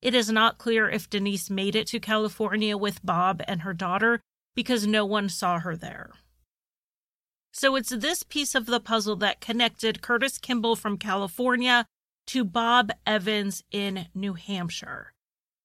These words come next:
And not just to the state of New Hampshire, but to Manchester, which is about twenty-five minutes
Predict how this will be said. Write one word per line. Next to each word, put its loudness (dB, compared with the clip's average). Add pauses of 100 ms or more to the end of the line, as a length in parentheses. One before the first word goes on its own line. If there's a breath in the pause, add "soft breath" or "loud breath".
(140)
And 0
not 2
just -2
to 2
the -2
state -2
of 0
New 0
Hampshire, -2
but -2
to -4
Manchester, 0
which -6
is -6
about 0
twenty-five 0
minutes 0